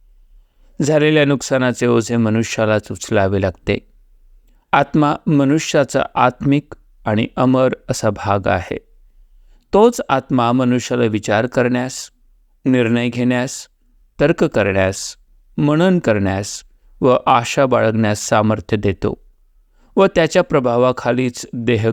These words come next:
कार्य करीत असतो. जन्मापासून मनुष्याचा आत्मा पापामुळे दूषित, दोषी व द्रोही झालेला आहे.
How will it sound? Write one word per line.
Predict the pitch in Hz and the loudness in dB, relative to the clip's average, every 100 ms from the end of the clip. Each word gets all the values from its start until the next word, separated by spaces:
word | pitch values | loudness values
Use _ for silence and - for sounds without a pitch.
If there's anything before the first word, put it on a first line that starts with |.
| - | 2
कार्य | 107 101 104 | 2 2 0
करीत | - 95 90 | 0 -2 -2
असतो. | 92 - - - _ _ _ _ _ _ _ 131 | -6 -6 -8 -8 _ _ _ _ _ _ _ -2
जन्मापासून | 131 127 131 127 131 - 131 | 2 4 2 2 -2 0 0
मनुष्याचा | 123 127 120 123 - 113 | 2 2 0 0 2 -2
आत्मा | - 117 113 | 0 -2 0
पापामुळे | 107 101 - 113 110 107 | -2 -2 0 0 2 0
दूषित, | 101 120 - 143 127 123 - - - | -2 -6 -4 -4 -4 -6 -14 -18 -12
दोषी | 104 113 127 - 127 95 - - | 0 2 2 0 -2 -2 -6 0
व | 107 | 0
द्रोही | 110 123 113 104 117 | 2 2 2 2 -2
झालेला | - 101 101 95 | -2 -2 0 0
आहे. | 95 90 - | -2 -4 -10